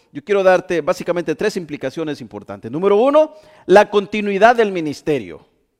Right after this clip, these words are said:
Si usted le presta atención, esta carta, Pablo, eh, no está en la cúspide de su ministerio, al contrario, está de bajada.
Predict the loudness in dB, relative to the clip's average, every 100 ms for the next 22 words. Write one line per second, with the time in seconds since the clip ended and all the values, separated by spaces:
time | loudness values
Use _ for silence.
0 | _ _ _ _ _ _ _ _ _ _
1 | _ _ -20 -4 2 2 0 -4 -6 -6
2 | -8 -2 -2 -2 -8 _ _ _ 0 0
3 | 0 -6 -2 -2 0 -2 -2 _ _ _
4 | _ _ -2 0 2 2 -2 -6 _ _
5 | _ _ _ _ _ -10 -10 _ -8 -8
6 | -4 -2 -2 -2 0 4 4 2 2 4
7 | 4 0 -4 -4 -4 -2 -2 -2 -4 -10
8 | -8 -10 -8 -4 -2 -2 -4 -6 -8 -8